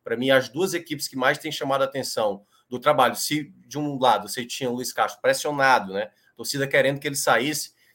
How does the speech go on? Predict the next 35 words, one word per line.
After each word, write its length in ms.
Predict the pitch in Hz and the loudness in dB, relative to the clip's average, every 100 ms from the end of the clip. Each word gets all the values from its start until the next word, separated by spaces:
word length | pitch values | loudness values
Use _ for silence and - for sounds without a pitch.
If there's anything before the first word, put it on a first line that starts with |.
| _ | _
tanto 220 | 139 151 | -2 2
que 80 | 143 | 0
até 380 | 123 131 147 147 | 2 4 6 4
o 100 | 110 | 0
pessoal, 640 | 120 - 120 110 98 - 90 | -8 0 2 2 -4 -10 -6
acho 160 | 117 | -6
que 40 | - | -6
foi 80 | 123 | -10
do 60 | |
Esporte 280 | - - 127 | -4 -2 -2
Espetacular, 520 | - 135 135 127 110 | -2 -6 -2 2 2
né? 120 | 101 | 0
Fez 180 | 98 110 | -6 -6
uma 80 | 117 | -2
matéria 520 | 120 117 120 127 127 - _ _ _ _ | -2 -2 0 2 0 -2 _ _ _ _
é, 140 | 104 104 | -2 0
com 140 | 127 | 0
a 60 | 120 | 0
fila 300 | - 156 139 | 0 0 0
do 120 | 143 | 2
perdão 400 | 139 113 120 135 | 2 4 0 0
dos 160 | 123 | -4
torcedores 460 | - 120 123 120 117 | -10 -10 -8 -8 -8
do 80 | 120 | -2
Botafogo, 680 | 127 131 131 131 139 - _ _ _ _ _ - | 0 0 -4 -4 -6 -6 _ _ _ _ _ -2
né, 200 | 113 131 | 0 2
acabou 280 | 123 110 | 0 -4
tendo 160 | 113 117 | -4 -2
a 40 | |
derrota 320 | 117 113 113 110 | -2 -2 -4 -6
nesse 240 | 113 - | -8 -8
último 220 | 117 120 | -12 -14
final 200 | 123 120 | -6 -6
de 80 | 120 | -4
semana. 440 | 127 123 147 165 | -2 0 0 -2